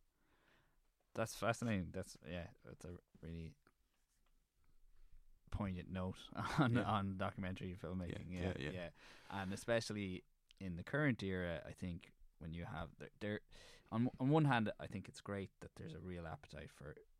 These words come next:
Speaker 1: factual filmmaking.
Speaker 2: Yeah.
Speaker 1: But it is a bit of, you know, with all the streamers and all that, but we're
Speaker 2: Mm.
Speaker 1: seeing it now. It's a double-edged sword.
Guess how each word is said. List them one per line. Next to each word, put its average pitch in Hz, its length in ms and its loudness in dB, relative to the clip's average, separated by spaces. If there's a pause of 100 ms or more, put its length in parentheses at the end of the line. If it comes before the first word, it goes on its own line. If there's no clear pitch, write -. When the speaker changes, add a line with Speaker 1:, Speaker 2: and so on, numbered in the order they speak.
(140)
Speaker 1:
factual 69 560 -8 (420)
filmmaking. 95 520 -2
Speaker 2:
Yeah. 82 140 -2 (420)
Speaker 1:
But 87 120 -6
it 87 120 -10 (180)
is 104 260 -2
a 101 60 -4
bit 90 220 -4
of, 73 120 -6 (180)
you 117 120 -2
know, 90 120 -2
with 85 140 -6
all 82 180 -4
the 85 120 -10
streamers 82 540 -8
and 82 100 -10
all 85 180 -8
that, 85 160 -10
but - 140 -12
we're - 80 -6
Speaker 2:
Mm. 82 120 2
Speaker 1:
seeing 107 320 2
it - 140 -6
now. 82 240 -8 (400)
It's - 160 -12
a 87 40 -10
double-edged 85 680 -6 (380)
sword. 87 460 -6